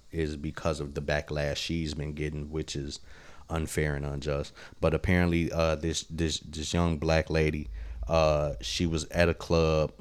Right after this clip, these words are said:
A guy tried to holler at her. She refused to give her his number, and he hit her with a brick.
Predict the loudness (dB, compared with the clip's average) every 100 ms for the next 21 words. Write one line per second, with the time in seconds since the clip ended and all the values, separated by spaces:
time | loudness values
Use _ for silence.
0 | -20 -20 -20 -20 -20 -20 -16 -2 0 4
1 | 4 4 4 2 2 2 4 4 4 0
2 | 0 -4 -6 -10 -8 -2 0 0 -2 4
3 | 6 6 2 -2 2 2 4 4 2 -2
4 | -18 -20 -20 -20 _ -20 -12 -2 0 0
5 | 2 6 8 8 4 0 -2 -10 -20 -20
6 | -20 -20 -16 -4 -2 0 2 4 4 2
7 | 0 0 -2 -6 0 4 4 0 -16